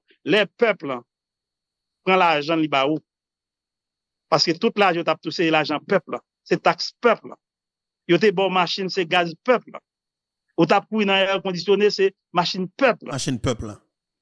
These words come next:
Speaker 1: Et pour, li, parce que li bon protéger un monde qu'elle élu, qui bon faire grand projet pour lui. Ou pas dire rien, ou quitter l'assassiner,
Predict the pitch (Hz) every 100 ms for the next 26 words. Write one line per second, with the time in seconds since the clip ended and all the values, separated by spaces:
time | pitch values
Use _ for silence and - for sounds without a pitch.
0 | _ _ _ _ _ _ _ - 175 175
1 | - 226 - 196 233 214 190 - 247 226
2 | 202 170 214 208 202 202 185 190 185 214
3 | 269 262 - 202 202 196 202 254 262 _
4 | - 190 202 196 208 196 151 220 185 190
5 | 165 175 175 165 180 - _ _ _ _
6 | _ _ _ - 135 151 147 135 151 143
7 | 147 202 320 _ _ _ _ _ _ -
8 | 139 165 160 143 135 - 127 - 143 196